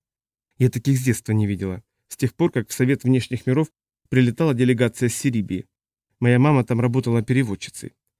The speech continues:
Рассматривая корабль, она облокотилась на поручень. Так трясется, кажется, вот-вот развалится. И не скажешь, что такая штука вообще может летать и совершать гиперстатические прыжки. А вот может.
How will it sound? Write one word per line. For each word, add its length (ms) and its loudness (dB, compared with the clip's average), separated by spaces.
Рассматривая 600 2
корабль, 360 0
она 200 2
облокотилась 680 -2
на 100 0
поручень. 520 -8
Так 160 -2
трясется, 560 -4
кажется, 380 0
вот-вот 340 0
развалится. 640 -4
И 80 0
не 100 6
скажешь, 340 0
что 120 0
такая 300 0
штука 320 -2
вообще 320 0
может 320 2
летать 300 0
и 80 0
совершать 500 0
гиперстатические 840 -2
прыжки. 500 -4
А 80 -2
вот 200 -2
может. 380 -6